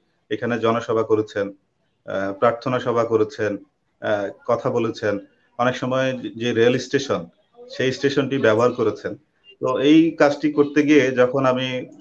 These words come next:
এই চাঁদপুর রেল স্টেশনে, বড় স্টেশনে যাই এবং, আহ, চাঁদপুর কালীবাড়ি স্টেশনে যাই,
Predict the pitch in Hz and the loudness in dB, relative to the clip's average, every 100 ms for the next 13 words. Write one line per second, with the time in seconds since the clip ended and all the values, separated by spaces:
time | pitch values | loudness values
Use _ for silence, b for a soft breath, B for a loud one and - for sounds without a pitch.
0 | 123 117 113 110 98 - 123 123 120 113 | -2 0 0 -2 -4 -2 -2 -2 -2 0
1 | 123 - 127 - 107 95 107 117 - 117 | 0 -2 -8 -8 -6 -2 -2 -2 -4 -8
2 | 120 117 107 101 107 _ _ _ _ - | -6 -2 0 0 -2 _ _ _ _ -6
3 | 107 107 104 101 95 107 104 120 127 117 | -2 0 -2 -4 -6 -6 -2 -2 -4 2
4 | 123 135 143 139 135 117 123 113 104 | 2 6 4 2 -2 -8 -6 -2 -2